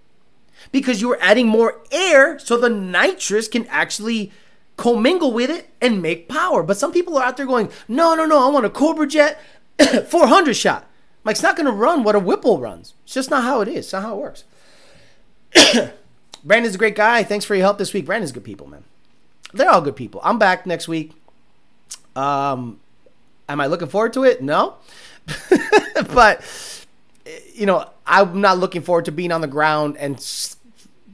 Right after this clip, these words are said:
wrenching on the car anymore. That, that, most of it is done. Crew Cab F one fifty, built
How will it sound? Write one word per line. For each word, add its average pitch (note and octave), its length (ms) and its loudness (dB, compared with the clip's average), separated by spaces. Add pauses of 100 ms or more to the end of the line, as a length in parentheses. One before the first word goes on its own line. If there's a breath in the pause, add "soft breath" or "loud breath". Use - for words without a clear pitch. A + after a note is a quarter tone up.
(100)
wrenching D#3+ 400 -2
on C#3 100 -4
the C3 60 -10
car B2 280 -6
anymore. A2+ 300 -12
That, C#3 260 -10
that, C#3+ 260 -10
most C#3+ 240 -6
of C3+ 80 -12
it B2 40 -12
is A#2 60 -14
done. G#2+ 240 -18 (2250 soft breath)
Crew E4 160 0
Cab G#3+ 180 2
F A3 120 0
one G3 100 -4
fifty, G#3 200 -2
built G#3+ 280 -2